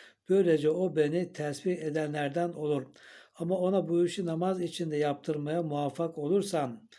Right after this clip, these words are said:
bunda da ona mağlup olursam, bu sefer ona tekrar giderim. Namaz içindeyken burnuna üflerim.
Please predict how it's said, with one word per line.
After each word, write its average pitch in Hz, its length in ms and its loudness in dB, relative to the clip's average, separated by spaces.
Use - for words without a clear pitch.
bunda 151 360 0
da 160 100 6
ona 156 240 0
mağlup 151 440 -2
olursam, 185 640 0
bu 160 60 -8
sefer 156 340 2
ona 156 280 0
tekrar 175 460 -2
giderim. 143 540 -2
Namaz 170 380 0
içindeyken 156 760 -4
burnuna 151 460 -2
üflerim. 147 600 -4